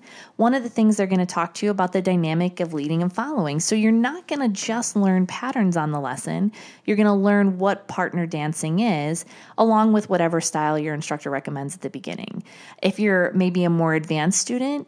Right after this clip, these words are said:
you could also ask your instructor, "Hey, how much technique do you like to focus on? How much styling do you like to focus on? How much musicality do you like to focus on?" And those are the kinds of things that you can ask your instructor on, "Hey, what are you gonna talk with me about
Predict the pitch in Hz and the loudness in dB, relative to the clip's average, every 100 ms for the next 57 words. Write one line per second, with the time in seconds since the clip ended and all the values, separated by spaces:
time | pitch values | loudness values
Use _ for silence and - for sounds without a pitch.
0 | - 202 202 214 185 185 196 180 175 - | -2 0 0 0 2 0 0 0 -2 -2
1 | - 170 165 - 175 160 165 175 - - | -2 0 0 -2 -4 -4 -6 -6 -12 -18
2 | - 311 269 - 214 269 302 - - 277 | -4 -2 -2 -6 -6 -4 -2 -4 -6 -6
3 | - 214 220 220 175 160 156 165 156 151 | 2 2 2 0 0 0 0 -4 -2 -2
4 | 147 156 156 143 156 - 254 277 - - | -2 -4 -4 -4 -6 -2 -4 -4 -6 -4
5 | 220 247 214 175 156 143 139 147 143 139 | -2 0 0 0 -2 -4 -6 -8 -6 -6
6 | 156 151 143 - 196 208 202 170 165 185 | -6 -8 -8 -2 2 2 2 0 0 -2
7 | - 311 349 208 165 151 143 113 - 151 | -6 -6 -4 -4 -4 -4 -2 -4 -6 -8
8 | 101 - - 110 82 - - - - 208 | -6 -6 -6 -6 -4 -6 -8 -16 0 2
9 | 254 302 320 311 226 202 190 190 185 185 | 2 2 -2 -2 0 0 0 0 0 0
10 | 151 170 165 170 - 160 - 165 156 - | -2 -4 -2 -2 -2 -4 -4 -4 -4 -2
11 | 151 156 156 147 143 165 _ 285 202 180 | -4 -4 -8 -6 -8 -10 _ -4 -4 -2
12 | 214 294 277 262 226 220 208 196 214 214 | -2 0 0 -2 -4 2 2 2 -4 -4
13 | 185 175 151 160 147 160 | -6 -4 -4 -4 -4 -6